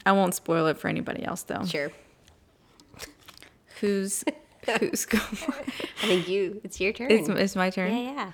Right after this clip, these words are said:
Speaker 2: I think.
Speaker 1: Okay.
Speaker 2: Well, it is now.
Speaker 1: I'll take it. So I am telling you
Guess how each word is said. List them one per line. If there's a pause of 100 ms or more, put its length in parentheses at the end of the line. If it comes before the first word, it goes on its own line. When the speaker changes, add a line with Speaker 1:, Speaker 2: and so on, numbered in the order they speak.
Speaker 2:
I
think.
Speaker 1:
Okay. (300)
Speaker 2:
Well,
it
is
now. (180)
Speaker 1:
I'll
take
it. (960)
So
I
am
telling
you